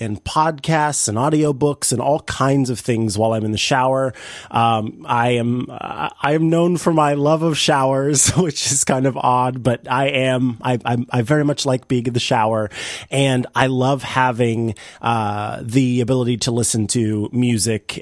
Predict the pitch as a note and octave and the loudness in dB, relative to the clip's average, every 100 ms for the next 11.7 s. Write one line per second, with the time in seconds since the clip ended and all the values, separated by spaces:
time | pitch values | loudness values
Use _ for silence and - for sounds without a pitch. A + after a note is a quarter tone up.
0 | - A2+ A2+ A2 A2 A#2 A2+ G#2 B2+ A#2 | -2 0 0 0 -2 -2 -2 0 0 2
1 | A2+ A2+ G#2+ G#2 A#2 A2+ G#2+ G#2 - - | 2 0 0 0 0 0 0 -4 -6 -16
2 | - B2+ B2+ A#2+ A#2 F#3 G#3+ A3 D3 C3+ | -6 0 0 2 2 2 0 0 0 0
3 | D3+ C#3 B2+ C#3 B2 C3 C3 G#2+ - C3+ | 0 0 0 0 0 0 0 0 -2 -4
4 | - - B2 - C#3+ - C3 - - B2 | -6 -6 -6 -2 -2 0 -2 -2 0 2
5 | G#3+ - - - - C#3 C3+ C3+ C#3 C3+ | 2 0 -2 -2 -2 0 2 2 2 2
6 | C#3+ - C3 A#2+ - - - C3+ - - | 0 0 0 0 -2 -2 0 -2 0 -2
7 | - _ - - - - C3+ - A#2+ A#2+ | -2 _ -20 -20 -20 -8 -2 -2 0 2
8 | C#3+ D#3+ F#3+ G3 - C3 C#3 - D#3 D3+ | 4 4 2 0 0 -2 -2 0 0 0
9 | G#2+ G2 C#3 D#3 D#3+ A#2+ C3+ D#3 F#3 F#3+ | 0 2 2 2 0 2 2 4 2 0
10 | A3 - - - - D3+ C#3 A#2 A2 - | -6 -12 -18 -18 -2 2 2 2 -2 2
11 | D3 C#3 F#3 G3 F#3+ C#3+ - | 2 2 2 2 2 0 -4